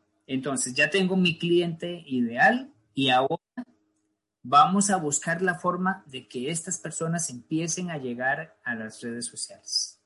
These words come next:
¿De qué forma podemos hacerlo? Alineando lo que estamos compartiendo en las redes con los intereses de este cliente ideal.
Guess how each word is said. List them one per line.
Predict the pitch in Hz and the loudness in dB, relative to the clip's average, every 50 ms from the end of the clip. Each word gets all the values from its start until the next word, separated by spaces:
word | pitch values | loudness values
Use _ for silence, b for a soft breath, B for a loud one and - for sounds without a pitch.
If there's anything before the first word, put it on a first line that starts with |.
| _ | _
¿De | - 139 143 147 - | -8 -8 -8 -8 -2
qué | - 226 220 | 0 0 0
forma | 220 - 214 214 208 214 220 220 202 | 2 2 2 4 6 6 6 4 4
podemos | 202 156 147 143 151 170 165 | 2 0 0 0 0 0 -4
hacerlo? | 175 160 160 196 214 208 226 233 240 - - _ _ _ _ _ _ _ _ _ _ | -2 0 2 2 2 2 0 -4 -6 -10 -14 _ _ _ _ _ _ _ _ _ _
Alineando | - 131 135 139 135 135 135 135 147 160 175 180 160 143 131 117 113 101 101 - _ _ _ _ _ _ _ _ _ | -2 0 2 2 2 2 2 4 4 4 4 4 4 2 2 0 0 -4 -10 -16 _ _ _ _ _ _ _ _ _
lo | 151 143 143 135 127 - | -2 0 0 0 0 -4
que | - 123 | -10 -8
estamos | 120 - - - 156 156 175 185 185 - | -8 -8 -2 2 2 2 4 2 -2 -2
compartiendo | - 180 180 170 165 175 170 165 - 180 175 170 170 | -4 -6 -6 -4 -4 -6 -6 -4 -6 -6 -6 -6 -8
en | 175 170 | -8 -6
las | 170 175 170 175 | -6 -6 -6 -6
redes | 175 147 131 139 151 160 - - - _ | -8 -6 -6 -6 -6 -6 -8 -8 -10 _
con | - 147 147 156 | -2 0 0 0
los | 165 175 165 - | -2 -4 -6 -6
intereses | 175 165 156 - 170 160 143 120 120 - - - 135 - - - - _ _ _ _ _ _ | -6 -8 -8 -8 -8 -8 -6 -6 -6 -6 -6 -4 -2 -2 -2 -2 -4 _ _ _ _ _ _
de | 120 120 110 104 | -8 -6 -6 -4
este | 101 - - - 107 | -4 -6 -6 -8 -10
cliente | - 120 117 110 104 104 107 117 | -8 -6 -6 -6 -6 -8 -10 -10
ideal. | 120 117 127 156 190 202 196 - - | -10 2 4 4 4 4 2 -2 -4